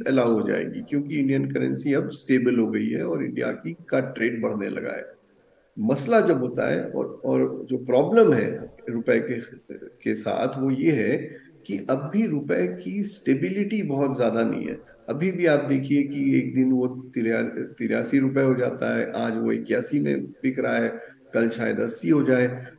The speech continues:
तो वो थोड़ा सा unstable currency जब तक होती है, तब तक Swift जैसे लोग थोड़ा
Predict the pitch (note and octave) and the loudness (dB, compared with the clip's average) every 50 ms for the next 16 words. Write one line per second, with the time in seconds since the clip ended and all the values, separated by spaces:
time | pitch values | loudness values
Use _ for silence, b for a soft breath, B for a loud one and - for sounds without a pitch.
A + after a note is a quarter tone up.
0 | - - F#3+ F#3 G3 G#3 G3+ G#3 - F#3+ G3 - - G3 G3 - G3 - - - | -2 0 0 2 2 0 0 0 -4 -4 -2 -2 -2 -2 -2 -4 -4 -2 0 2
1 | C3 C#3 C3+ - - - D#3 D#3 D#3 D#3+ F#3+ F#3 - - D3 C#3+ D3 D3 D3 D3 | 2 2 0 -4 -2 4 4 4 6 6 4 4 4 2 2 2 2 0 -2 -4
2 | D#3+ D3 C#3 C3+ C#3+ C#3 C#3+ D3 C3 C#3+ C#3+ C#3 C#3+ F3 F#3 F3+ - - C#3+ C#3 | -4 -2 0 -2 -2 0 -2 -2 0 0 -4 -4 -2 -6 -6 -6 -2 -4 -4 -4
3 | - - F3+ F3 - - - - E3 D#3 D3 D3+ D#3 D3+ D3+ D3 D3+ - D#3 C#3 | -2 0 0 0 0 -2 -2 2 2 2 2 2 0 0 0 0 2 2 2 2
4 | C3 C#3+ D3+ C#3 - - - - D#3 D3 D#3 D#3 D3+ D3 - - - | 4 2 2 0 -4 -10 -8 -4 0 0 0 0 0 -2 -4 -8 -12